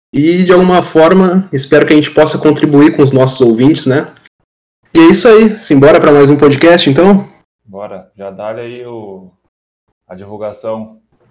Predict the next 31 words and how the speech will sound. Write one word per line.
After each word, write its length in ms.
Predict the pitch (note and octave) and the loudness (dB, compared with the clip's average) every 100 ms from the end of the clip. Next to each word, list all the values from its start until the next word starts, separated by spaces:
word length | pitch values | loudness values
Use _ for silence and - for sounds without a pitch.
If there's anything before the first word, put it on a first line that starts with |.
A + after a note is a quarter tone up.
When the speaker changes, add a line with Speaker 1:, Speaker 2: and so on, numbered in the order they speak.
| _ | _
Speaker 2:
pra 160 | F#2+ F#2+ | -18 -16
nós. 320 | G2+ A2 - | -14 -10 -4
Speaker 1:
Sempre 220 | D#3 D#3+ | -2 0
esqueço, 400 | - D#3 D#3+ - | 0 -2 -2 0
né? 220 | C3 C#3 C3+ - - | -2 -2 -6 -16 -14
Sempre 320 | - D#3+ D#3 | -4 -2 0
tá 80 | D3 | 2
me 80 | C#3 | 2
lembrando. 480 | C3+ C#3+ D3+ D3 D3 E3 - G#3 F#3+ | 4 4 2 0 -2 -6 0 2 2
<laughs> 500 | F#3+ C3+ - - - | -2 -8 -10 -12 -8
Speaker 2:
Vai. 200 | G2 G2+ D3+ | -8 -6 0
Speaker 1:
Então, 340 | F3+ G#3+ G#3+ | 2 4 4
pessoal, 600 | F3+ C#3 - C3+ B2 - | 2 2 2 2 2 0
pra 180 | - C3 | 0 0
quem 240 | C3+ F3 | 2 2
chegou 340 | F3 F3 C#3+ D#3 | 2 2 2 4
agora, 800 | C#3 A#2+ C3 D3 D3+ C#3+ C#3 C3+ - - | 4 2 2 4 4 2 0 -4 -12 -8
ah, 180 | A#2 A#2 | 0 0
e 80 | A#2+ | 2
não, 220 | B2 C3 | 0 2
não 260 | B2+ C3 B2+ | 2 2 0
sabe 360 | - C3 B2+ | 0 2 2
ainda, 420 | A#2 C#3+ D3 G2+ - - - _ - | 2 2 2 0 -6 -20 -20 _ -4
nós 180 | C3+ C3 | 0 0
temos 280 | D#3+ E3 D3+ | 2 2 4
duas 300 | C#3+ G3+ - | 2 2 0
páginas, 920 | - D3+ E3 B2+ A2+ A2 - - - | 0 2 2 0 -2 -2 -4 -8 -4
ah, 560 | A#2+ A#2+ A#2+ A#2 A2+ A2+ - _ _ _ _ _ _ - | -2 2 2 2 0 -4 -12 _ _ _ _ _ _ -4
tanto 220 | D#3 F#3+ | 0 4
no 100 | G3 | 4
Instagram 600 | F#3+ - C#3+ C3+ D3 A3+ | 4 0 0 2 2 0